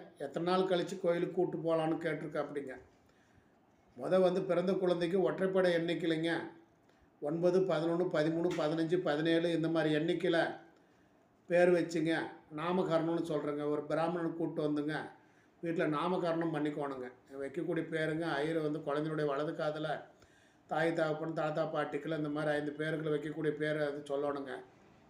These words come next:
So, அது மாதிரி சொல்லி வெளிநபர்களுக்கு ஒரு பத்து பேருக்கு வடை பாயசத்தோட சாப்பாடு போட, அந்த குழந்தைக்கு ஜாதகத்தில் ஏற்படக்கூடிய கடுமையான தோஷங்களாகப்பட்டது விலக்கி கொடுக்குங்க.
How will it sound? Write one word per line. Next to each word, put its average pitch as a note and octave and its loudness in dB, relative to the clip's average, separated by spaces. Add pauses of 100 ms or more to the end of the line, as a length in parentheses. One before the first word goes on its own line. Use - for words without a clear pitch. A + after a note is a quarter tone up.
(760)
So, E3 -4
அது E3 2
மாதிரி E3+ 0
சொல்லி E3 0
வெளிநபர்களுக்கு E3 2
ஒரு D#3 0
பத்து D3+ -2
பேருக்கு D#3+ -2
வடை D3+ 2
பாயசத்தோட D#3+ -2
சாப்பாடு D3+ -2
போட, D3+ -2 (540)
அந்த E3 -2
குழந்தைக்கு E3+ 2
ஜாதகத்தில் E3+ 4
ஏற்படக்கூடிய D#3+ 0
கடுமையான E3 0
தோஷங்களாகப்பட்டது D#3 -2
விலக்கி C#3+ -6
கொடுக்குங்க. C#3 -10